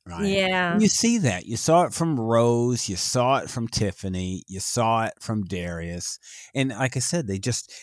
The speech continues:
Speaker 1: it made them, it made them stand out. And I hate so much that the show got dominated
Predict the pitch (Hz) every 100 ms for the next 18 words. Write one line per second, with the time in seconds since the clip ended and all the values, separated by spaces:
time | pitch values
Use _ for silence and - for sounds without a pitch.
0 | - 127 147 139 139 123 113 _ _ _
1 | _ - 127 143 151 135 113 - 127 113
2 | 107 113 110 92 104 104 90 120 151 -
3 | - 120 110 113 120 - - - 92 95
4 | 90 _ 104 - 123 117 104 101 95 110
5 | 110 107 98 90 85 85 85